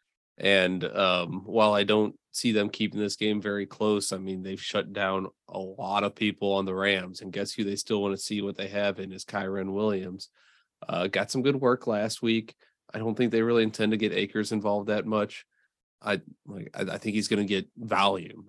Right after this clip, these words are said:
and I think this is a play of the week. If you need to fill a flex spot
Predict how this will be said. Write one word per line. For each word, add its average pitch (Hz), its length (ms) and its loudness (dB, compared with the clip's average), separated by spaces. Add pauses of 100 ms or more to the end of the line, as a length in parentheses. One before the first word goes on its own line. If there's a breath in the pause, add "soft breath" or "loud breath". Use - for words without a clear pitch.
and 92 540 -4
I 113 120 2
think 110 280 0
this 110 140 0
is 107 80 -2
a 98 80 -4
play 127 280 2
of 120 100 4
the 110 120 0
week. 104 260 0
If - 140 -12 (120)
you 110 300 -2
need 113 160 2
to 107 80 0
fill 104 220 0
a 95 40 -2
flex - 320 -6
spot 98 380 -8